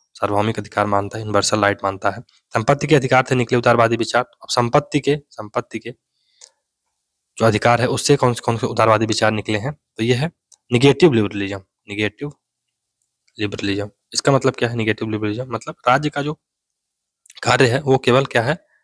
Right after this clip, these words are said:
लॉ and ऑर्डर मेंटेन करना। राज्य बहुत ज़्यादा इंटरफियर नहीं करेगा, इंटरफियर नहीं करेगा। हाँ, तो नेगेटिव उदारवाद, यानी राज्य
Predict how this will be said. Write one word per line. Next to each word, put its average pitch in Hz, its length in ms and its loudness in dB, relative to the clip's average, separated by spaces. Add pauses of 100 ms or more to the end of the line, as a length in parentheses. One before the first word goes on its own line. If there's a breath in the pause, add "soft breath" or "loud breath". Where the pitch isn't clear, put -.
(380)
लॉ 120 160 4
and 120 100 4
ऑर्डर 113 180 2
मेंटेन 104 340 -6
करना। 98 400 -12 (240)
राज्य 160 540 0 (380 loud breath)
बहुत 135 140 -2
ज़्यादा 147 320 2 (1120)
इंटरफियर 135 460 4
नहीं 110 140 -2
करेगा, 98 340 -4
इंटरफियर 117 420 -4
नहीं 101 140 -10
करेगा। 95 320 -10
हाँ, 135 120 -6
तो - 120 -14
नेगेटिव 120 440 2
उदारवाद, 104 440 2 (540)
यानी 156 220 -4 (720)
राज्य 151 320 2